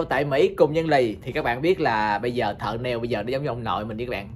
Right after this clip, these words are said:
Thì làm sao mà những cái chủ tiệm nail trị mấy ông nội này được? Các bạn biết không, thợ nail bây giờ nó rất là chảnh các bạn. Thợ nail tay nghề không có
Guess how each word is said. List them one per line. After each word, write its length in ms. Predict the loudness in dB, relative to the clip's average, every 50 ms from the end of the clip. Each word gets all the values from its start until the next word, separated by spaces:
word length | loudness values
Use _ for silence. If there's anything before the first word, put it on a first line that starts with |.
| -6
Thì 260 | -4 -2 -2 -2 -2 -2
làm 320 | 0 0 0 0 0 -4
sao 420 | -6 -4 -2 0 2 2 2 0
mà 260 | 0 -2 -2 -4 -4 -4
những 280 | -4 -6 -6 -6 -4
cái 120 | -4 -4 -4 -4
chủ 220 | -4 -4 -4 -4 -4
tiệm 180 | -4 -6 -4 -2
nail 160 | -2 -2 -2 -2 -4 -4
trị 300 | -4 -2 -2 -2 -4 -6
mấy 160 | -6 -4 -4 -2
ông 240 | -2 -2 -4 -2
nội 200 | -2 -2 -2 -2
này 80 | -2 -4
được? 220 | -4 -4 -6 -6 -10 -12 -8
Các 100 | -4 -2
bạn 120 | -2 -2 0
biết 100 | -2 -2
không, 120 | -2 -4
thợ 160 | -6 -8 -6
nail 180 | -6 -6 -6 -4
bây 100 | -4 -4
giờ 180 | -4 -4 -4
nó 100 | -6 -6
rất 120 | -8 -6 -8
là 80 | -8
chảnh 240 | -8 -6 -8 -8 -6
các 80 | -8 -8
bạn. 140 | -10 -10 -12 -14 -16 -18 -18 -16 -16 -16 -16 -18 -18 -18 -18 -18 -18 -18 -12
Thợ 280 | -4 -2 0 0 2 0 0
nail 220 | 2 2 2 2 2 0 0 2
tay 260 | 2 4 4 2 0
nghề 340 | 0 -2 -2 -2 -2 -2 -2
không 260 | -4 -2 -2 -2 0
có 360 | 2 4 4 4 4 2 0